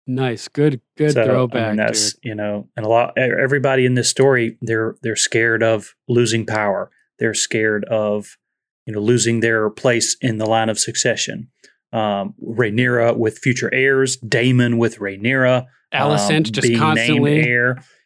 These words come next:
Speaker 2: Yeah, Alicent just falling into this place about to become queen. You know, what's she gonna do going forward to make sure that her and her people,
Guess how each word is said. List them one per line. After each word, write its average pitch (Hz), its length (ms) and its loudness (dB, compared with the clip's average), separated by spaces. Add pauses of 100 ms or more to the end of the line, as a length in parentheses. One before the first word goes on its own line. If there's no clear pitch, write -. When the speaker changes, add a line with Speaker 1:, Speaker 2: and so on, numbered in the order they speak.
(140)
Speaker 2:
Yeah, 107 280 0
Alicent 120 440 0
just 113 220 -2
falling 117 320 0
into 120 260 0
this 110 160 -2
place 120 320 0
about 113 260 -2
to 120 60 -6
become 110 420 -2
queen. 123 580 0 (220)
You 117 60 -10
know, 113 80 -4
what's 113 220 0
she 135 200 0
gonna 123 240 2
do 117 160 2
going 110 300 -4
forward 113 580 0
to 113 100 -6
make 107 220 -6
sure 113 300 -4
that 101 260 -4 (1800)
her 127 340 2
and 110 140 -4
her 120 120 0
people, 120 540 0